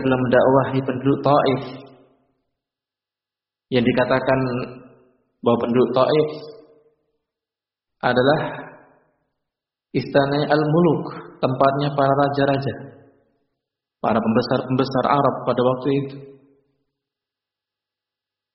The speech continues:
Dan Nabi sallallahu alaihi wasallam datang kepada mereka, mendakwahi, mengajak kepada tauhid, mengajak mereka untuk mengatakan kalimat syahadat,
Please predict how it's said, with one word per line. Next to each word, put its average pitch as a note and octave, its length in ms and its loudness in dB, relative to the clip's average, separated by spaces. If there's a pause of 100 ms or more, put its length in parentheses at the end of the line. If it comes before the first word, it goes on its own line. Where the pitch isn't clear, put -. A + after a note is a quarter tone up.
(1000)
Dan B2 160 4
Nabi F#3+ 260 4
sallallahu E3 240 2
alaihi D3+ 140 -2
wasallam D3+ 240 4
datang D#3 300 2 (120)
kepada C3+ 300 0
mereka, C3+ 420 0
mendakwahi, C3+ 640 2 (100)
mengajak C#3 400 -2
kepada D3+ 320 -4
tauhid, D3 400 -2 (1800)
mengajak G#2 400 2
mereka B2 460 2 (100)
untuk B2 260 -2 (680)
mengatakan B2 640 -2
kalimat C3 360 -2 (120)
syahadat, B2+ 400 0